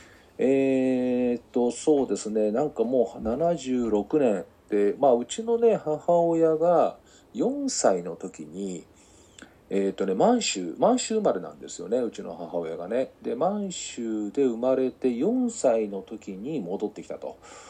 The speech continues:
いうことを言ってましたね。だから八十歳なんですけどね、うちの母親はですね。えー、四歳でね。で、当時の話ね、まあ、あの、いわゆるそのうちの母親の母親ね、だから私のおばあちゃんにあたる。で、大阪にいた時ずっと一緒に住んでたんでね、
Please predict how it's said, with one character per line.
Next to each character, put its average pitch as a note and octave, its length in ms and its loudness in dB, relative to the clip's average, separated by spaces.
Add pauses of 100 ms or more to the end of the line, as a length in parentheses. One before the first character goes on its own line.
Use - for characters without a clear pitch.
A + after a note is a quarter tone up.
(380)
い G2+ 60 -2
う G2+ 300 -2
こ G#2 180 -2
と - 80 -10
を E2 40 -6
言 D#2 80 -8
っ - 20 -20
て - 100 -12
ま E2+ 140 -6
し - 60 -18
た - 80 -14
ね。 F2+ 80 -10
だ A#2+ 100 -2
か G2 80 0
ら D#2 80 -2
八 A#2+ 280 -6
十 C#3+ 100 -8
歳 - 280 -8
な - 80 -18
ん - 60 -20
で - 80 -18
す - 80 -16
け - 60 -14
ど - 60 -10
ね、 F3 100 -4
う B2 60 -4
ち - 120 -14
の - 100 -16
母 E2 240 -14
親 D#2+ 180 -16
は C#2+ 120 -18
で - 40 -20
す - 100 -20
ね。 G#2+ 180 -6 (480)
え G2+ 680 4
ー、 F#2+ 40 -8
四 A#2 260 0
歳 D2 320 -6
で - 120 -12
ね。 F2+ 360 -6 (160)
で、 F#2 240 -6
当 C#3 260 2
時 G#2+ 120 -10
の F2+ 120 -6
話 G2 380 -6
ね、 G2 260 -2
ま G2+ 400 0
あ、 G2+ 60 -8
あ F#2+ 40 -10
の、 G2+ 140 -8
い A#2 80 -2
わ D3+ 60 6
ゆ C3+ 80 4
る - 40 -8
そ G2+ 140 -6
の G2 80 -6
う G2+ 80 -6
ち D3+ 160 -6
の D3+ 100 2
母 C#3 340 0
親 C3 200 4
の C3+ 80 -2
母 F#2 300 -2
親 E2 120 -2
ね、 D3 140 -8
だ A2+ 80 -2
か G2+ 60 -2
ら F2+ 80 -4
私 G2+ 280 -4
の G2 140 -4
お F#2+ 60 -6
ば G2 120 4
あ - 40 -2
ち - 100 -10
ゃ D#2 40 -10
ん - 20 -12
に D2+ 80 -16
あ D2 60 -14
た - 100 -14
る。 - 160 -16 (540)
で、 C#3 280 6
大 D3+ 160 2
阪 G#3 240 0
に F#3+ 60 -4
い - 20 -8
た F#3+ 80 -4
時 E3+ 220 -6
ず - 140 -4
っ - 20 -4
と - 120 -4
一 B2 80 -2
緒 A#2+ 100 -6
に A2+ 60 -4
住 A#2+ 140 -6
ん G2 40 -6
で - 80 -14
た C#2+ 100 -12
ん - 80 -20
で - 100 -14
ね、 G#2+ 220 0